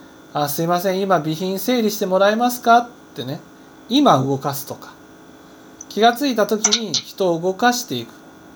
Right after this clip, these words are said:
そうやって相手にね、動く、私のお願いに対して動くっていう習慣を身につけさせるんです。そうやって、お願いしたら動く、お願いしたら動くっていうことを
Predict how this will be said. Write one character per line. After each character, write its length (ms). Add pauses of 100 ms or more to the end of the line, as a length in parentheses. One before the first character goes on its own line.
(840)
そ 160
う 20
や 60
っ 40
て 460 (600)
相 240
手 120
に 80
ね、 200 (120)
動 340
く、 300 (300)
私 420
の 140
お 60
願 340
い 40
に 140
対 200
し 60
て 140
動 260
く 160
っ 40
て 220
い 280
う 40
習 480
慣 360
を 80
身 120
に 140
つ 100
け 120
さ 140
せ 160
る 100
ん 100
で 60
す。 140 (2250)
そ 180
う 40
や 80
っ 20
て、 480 (280)
お 100
願 320
い 60
し 60
た 100
ら 160
動 140
く、 140
お 140
願 280
い 60
し 60
た 100
ら 100
動 240
く 160
っ 20
て 320
い 80
う 100
こ 120
と 160
を 60